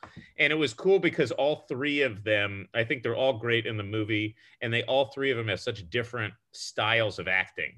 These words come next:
They're all very different types of actors. And so it was a good challenge for me to see how they could rub off on each other and influence each other. And,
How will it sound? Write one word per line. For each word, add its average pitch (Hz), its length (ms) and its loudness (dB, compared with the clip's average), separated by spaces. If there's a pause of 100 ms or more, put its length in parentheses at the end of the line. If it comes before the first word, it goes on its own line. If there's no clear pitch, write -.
They're 123 160 -2
all 131 240 0
very 127 300 0
different 113 400 -6
types 107 340 -4
of 90 80 -4
actors. 147 600 -4 (420)
And 120 200 4
so 117 280 2
it - 20 -4
was 120 160 -4
a 113 60 2
good 120 340 0
challenge 117 480 -2
for - 160 -8
me 117 560 -4 (440)
to 131 120 -2
see 120 240 -2
how 117 240 0
they 120 160 0
could 90 240 -6
rub 110 220 0
off 117 240 0
on 123 160 -2
each 117 200 -4
other 117 260 -2
and 92 100 -4
influence 113 500 -6
each 113 180 -4
other. 107 460 0
And, 92 340 0